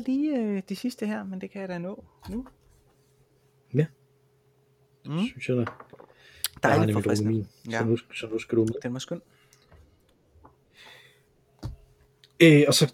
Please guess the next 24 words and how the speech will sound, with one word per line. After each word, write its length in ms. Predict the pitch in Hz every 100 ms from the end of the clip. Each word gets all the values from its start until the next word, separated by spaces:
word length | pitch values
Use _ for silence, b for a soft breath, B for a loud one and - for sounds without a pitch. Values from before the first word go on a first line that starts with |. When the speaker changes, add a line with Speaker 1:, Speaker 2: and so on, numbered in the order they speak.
| -
Speaker 2:
er 80 | 131
der 60 |
breaking 440 | 123 147 156 160 143
news, 400 | 151 175 - - -
som 200 | - 123
min, 260 | 120 113
øh, 220 | 113 110 107
kone 260 | 135 143
lige 180 | 147 143
har 100 | 139
sendt 400 | - 156 - - -
til 140 | -
mig 60 | 170
Speaker 1:
Okay. 200 | - 170 - -
Speaker 2:
på, 220 | 127 117
øh, 200 | 110 110
Speaker 1:
Mhm. 40 | -
Speaker 2:
øh, 300 | 113 113 117
S 80 | 127
M 140 | 147
S 40 | 147
her, 200 | 156 135 -
øh, 200 | 120 113 -
og 160 | 117